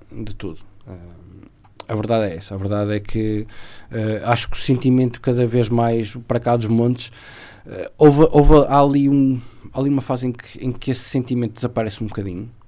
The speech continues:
eh, com, eu acho que nem tanto, nem tanto com a abertura do, do Marão. Eu acho que se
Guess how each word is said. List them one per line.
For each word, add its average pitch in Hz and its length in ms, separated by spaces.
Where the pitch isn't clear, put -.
eh, 104 600
com, 110 880
eu 156 100
acho 165 160
que - 80
nem 151 100
tanto, 147 280
nem 135 180
tanto 135 220
com 135 120
a - 20
abertura 127 420
do, 120 380
do 117 100
Marão. 104 320
Eu 107 80
acho 127 180
que - 120
se - 180